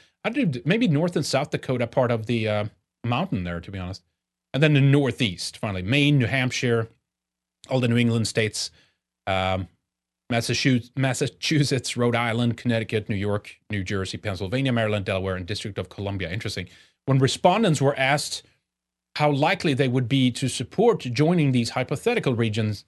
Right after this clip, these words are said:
uh, regional unions, thirty-three percent of the South and Pacific say they would. There were fifty percent of Republicans in the red South region who were ready to create their own nation. And there were forty-one percent of Democrats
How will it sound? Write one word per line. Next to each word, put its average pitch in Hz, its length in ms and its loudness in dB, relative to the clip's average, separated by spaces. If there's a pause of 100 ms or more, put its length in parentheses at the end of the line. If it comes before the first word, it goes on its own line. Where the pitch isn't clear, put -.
(120)
uh, 113 160 0
regional 120 320 2
unions, 123 500 2 (340)
thirty-three 180 640 2
percent 170 400 0
of 123 180 -2
the 113 140 0
South 175 520 0 (580)
and 175 200 2
Pacific 160 500 -2
say 147 180 0
they 139 120 0
would. 131 360 -2 (420)
There 139 100 4
were 135 120 4
fifty - 380 0
percent 165 220 2
of 127 60 2
Republicans 156 640 0
in 131 180 0
the 120 100 2
red 160 360 0
South 175 340 0
region 123 360 2
who 120 120 -2
were 117 120 4
ready 147 280 2
to 165 120 -2
create 151 300 -4
their 143 120 -2
own 151 100 2
nation. 143 380 0 (440)
And 131 140 4
there 127 60 4
were 123 100 6
forty-one 170 520 2
percent 147 320 2
of 110 120 -4
Democrats 135 540 0